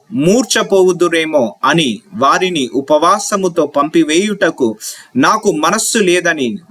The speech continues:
వారితో చెప్పగా," ఆయన శిష్యులు ఇంత గొప్ప జనసమూహమును తృప్తిపరుచుటకు కావలసిన రొట్టెలు అరణ్య ప్రదేశములో మనకు ఎక్కడ నుండి వచ్చునని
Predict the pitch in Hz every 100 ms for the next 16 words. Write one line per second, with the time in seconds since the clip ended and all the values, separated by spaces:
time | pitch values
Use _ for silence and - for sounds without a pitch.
0 | 87 127 170 190 - 156 143 - 127 151
1 | 131 120 95 85 _ - - - - -
2 | 180 220 190 170 220 - 254 214 147 -
3 | - 214 226 202 196 - 165 127 151 170
4 | - 175 202 214 202 180 147 117 110 -
5 | 202 214 214 190 165 156 - - 120 117
6 | 101 - - - _ 151 190 202 180 -
7 | 175 143 127 180 - 214 196 123 - -
8 | 143 190 226 220 - 170 175 196 - 196
9 | 175 143 117 151 180 151 120 - 143 -
10 | 208 196 190 170 127 113 165 - 196 175
11 | 139 107